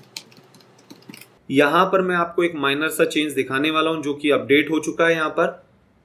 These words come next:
यहाँ पर आप सर्च करेंगे डीएनएस।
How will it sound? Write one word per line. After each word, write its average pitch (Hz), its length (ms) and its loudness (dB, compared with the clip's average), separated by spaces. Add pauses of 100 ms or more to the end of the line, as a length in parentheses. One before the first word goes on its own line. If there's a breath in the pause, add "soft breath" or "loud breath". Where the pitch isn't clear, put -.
(2750)
यहाँ 156 400 4
पर 190 340 4
आप 151 220 2
सर्च 170 300 2
करेंगे 147 360 0
डीएनएस। 123 720 -4